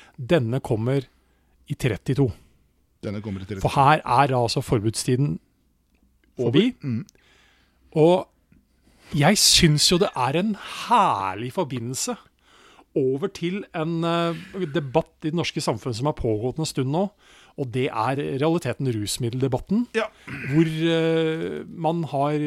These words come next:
Speaker 1: sett med betydelig kritiske øyne på blant annet politiets, eh, eh, standpunkt og meninger i denne debatten.
Speaker 2: Ja.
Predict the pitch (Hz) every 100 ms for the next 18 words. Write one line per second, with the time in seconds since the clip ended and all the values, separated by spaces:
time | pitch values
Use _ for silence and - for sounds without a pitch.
0 | 147 135 135 131 131 - 160 - 160 147
1 | 139 - 269 247 151 131 135 - 135 120
2 | 131 135 135 185 151 120 - 147 139 -
3 | - 147 175 254 - - 190 170 170 -
4 | _ - _ _ 170 160 - 139 135 170
5 | 170 - 160 151 110 101 123 160 135 139
6 | 113 135 123 - 208 269 170